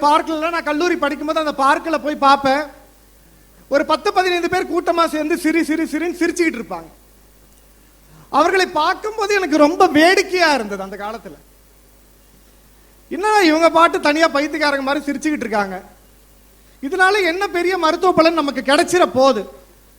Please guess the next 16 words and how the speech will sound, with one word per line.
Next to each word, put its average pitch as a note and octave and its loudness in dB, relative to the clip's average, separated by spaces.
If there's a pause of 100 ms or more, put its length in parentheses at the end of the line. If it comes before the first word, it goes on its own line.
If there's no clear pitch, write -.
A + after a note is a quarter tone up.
(600)
அப்படின்ற G4 2
யோசனைகள் F4 2
எல்லாமே E4+ 0
நிறைய F4 0
பேருக்கு D#4 -4
இருக்கும். B3 -10 (2750)
ஆனால் E4 4
உண்மையிலேயே E4 2
அதை D#4+ 2
சார்ந்த F4+ 2
அறிவியல் F4 2
ஆராய்ச்சிகள் D4+ 2
பல்வேறு F4+ -2
தகவல்களை D4 -2
நமக்கு A#3 -10
கொடுக்குது. F#3+ -10